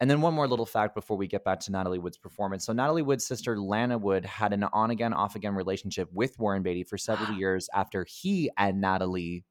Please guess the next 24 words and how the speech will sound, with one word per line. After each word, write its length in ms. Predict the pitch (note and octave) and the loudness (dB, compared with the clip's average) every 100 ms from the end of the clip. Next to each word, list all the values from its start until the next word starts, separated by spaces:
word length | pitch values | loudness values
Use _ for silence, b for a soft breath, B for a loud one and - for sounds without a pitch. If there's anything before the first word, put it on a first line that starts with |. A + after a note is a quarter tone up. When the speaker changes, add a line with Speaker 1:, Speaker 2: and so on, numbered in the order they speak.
| _ - | _ 0
Speaker 1:
uh, 340 | F2 E2 E2 | 2 4 0
Wood 320 | F#2 F#2+ F2 F2 - | 2 2 2 -2 -2
broke 320 | G2 D#2+ - - | 2 2 0 4
up. 300 | G#2+ E2 - B B B | 4 4 -4 B B B
And 100 | G#2 G#2+ | 2 4
in 100 | G#2+ | 4
December 380 | G#2+ C3+ C3 | 2 2 4
of 100 | A#2+ | 2
nineteen 300 | A2+ A2 A2+ | 2 0 0
eighty-one, 880 | G#2 F2+ F#2 - - F#2+ A#2 F2+ G2+ - | -2 -2 -6 -10 -4 2 4 4 2 0
a 80 | |
few 160 | G2+ G#2+ | -2 2
days 220 | G#2+ G2 | 2 2
after 440 | F2 G2 - F#2+ F2+ | 2 0 0 -2 -2
Natalie's 540 | G2+ F#2+ F#2 F2+ - | 0 2 2 0 -4
funeral, 520 | C3 A#2+ F2 D#2+ F#2+ _ | -4 -2 0 0 -2 _
which 320 | G2+ B2 - - | 2 2 2 -2
Warren 200 | G2 G#2+ | 2 2
Beatty 220 | G2 G2+ | 2 0
did 240 | F#2 F2 E2 | -2 -4 0
not 240 | A#2 E3 | 2 2
attend, 460 | - - D#2 E2+ G#2+ b b - | -4 -6 -6 -4 -8 b b -6
Lana 500 | A2 A#2 C3+ C#3 C3 - | 0 2 4 2 0 -4
w-, 200 | F#2 | 2